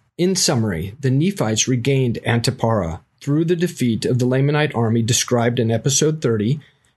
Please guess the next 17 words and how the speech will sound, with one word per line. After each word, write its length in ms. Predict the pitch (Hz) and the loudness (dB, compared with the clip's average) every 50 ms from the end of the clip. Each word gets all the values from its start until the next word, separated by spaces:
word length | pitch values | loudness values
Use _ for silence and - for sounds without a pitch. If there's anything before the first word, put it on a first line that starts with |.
| _ | _
and 180 | - 120 127 131 | -2 0 0 0
Ammoron 720 | - - 160 185 196 185 143 117 104 101 101 117 131 139 | 0 0 0 2 2 2 2 2 0 0 0 -2 -2 0
consolidated 840 | - 151 139 135 - - 196 196 185 151 123 113 113 113 110 120 113 | 0 0 0 0 0 0 2 2 2 2 2 0 0 0 -2 -2 -2
his 200 | - 170 160 - | 0 0 0 -2
position 560 | - - 147 135 131 147 139 - - 107 117 | -2 -2 0 0 2 2 0 0 0 0 0
in 80 | 117 123 | 0 0
the 100 | 120 117 | 0 -2
theater. 500 | 117 - 139 139 139 110 98 87 95 101 _ _ _ _ _ _ _ _ _ _ _ _ _ _ _ _ _ | -2 0 0 0 0 0 -2 -4 -8 -10 _ _ _ _ _ _ _ _ _ _ _ _ _ _ _ _ _
The 100 | - 123 | -6 -4
Lamanites 680 | 131 147 160 208 214 156 113 104 95 110 131 135 - | -2 0 0 0 0 0 0 -2 -2 -2 -4 -2 0
retained 680 | 131 139 127 131 - 143 135 139 139 135 131 131 - - | 0 0 0 0 0 0 2 2 0 0 -2 -4 -6 -6
three 220 | - 139 151 160 | -2 -2 0 0
cities, 640 | 156 151 - 147 131 95 82 67 69 - - - - _ _ _ | 0 0 0 0 0 -2 -2 -4 -2 -4 -4 -4 -8 _ _ _
Kumenai, 720 | - - 170 170 175 165 160 160 156 151 151 156 151 147 135 - | -6 -2 -2 0 0 2 0 0 0 0 0 0 -2 -2 -4 -4
Zeezrom, 880 | 120 117 117 117 139 131 131 120 117 117 113 - 120 120 117 117 117 117 - - | -2 -2 0 0 0 2 2 2 2 0 0 0 0 0 2 0 0 -2 -4 -4
and 220 | 117 120 110 107 | -2 0 0 0
Manti. 640 | 110 120 120 117 113 110 - - 60 57 - - - | 2 2 2 2 0 0 -2 -4 -6 -6 -8 -12 -14